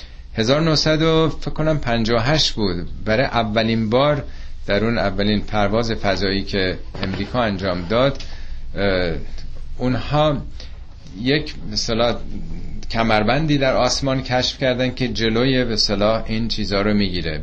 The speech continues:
به نام، اه، به اصطلاح، فرماندهٔ اون تیم پرواز ثبت شد به نام ون آلن که توضیح اینو دادم.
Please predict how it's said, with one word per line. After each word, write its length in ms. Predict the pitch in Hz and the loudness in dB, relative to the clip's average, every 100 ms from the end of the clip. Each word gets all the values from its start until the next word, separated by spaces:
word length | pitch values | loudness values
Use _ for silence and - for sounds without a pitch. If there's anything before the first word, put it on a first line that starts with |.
| 85 | -4
به 100 | 98 | -2
نام، 280 | 107 127 | 0 0
اه، 180 | 135 135 127 - - - - | 0 0 -2 -10 -14 -12 -8
به 320 | 92 98 85 | -4 -4 -4
اصطلاح، 320 | 85 - 104 | -4 -2 0
فرماندهٔ 500 | 104 104 98 95 95 | 0 0 0 -2 0
اون 340 | 110 117 110 104 | 0 0 -2 -2
تیم 580 | - 113 107 107 101 98 - - - - - - | -2 0 2 2 2 0 -4 -8 -8 -8 -8 -8
پرواز 540 | - 95 92 101 104 85 | 0 0 2 2 2 2
ثبت 520 | 78 - - 95 - | -4 -6 -2 -2 -2
شد 300 | - 98 80 | -4 -4 -4
به 100 | 87 | -4
نام 260 | 90 95 85 | -4 -2 0
ون 200 | 92 87 | 0 0
آلن 420 | 87 92 95 80 - | 0 2 0 -2 -4
که 220 | 92 80 - - - - | -4 -4 -6 -8 -8 -6
توضیح 300 | 127 110 127 | -4 -2 -2
اینو 260 | 120 107 | 0 0
دادم. 440 | 101 95 90 90 | 0 0 0 0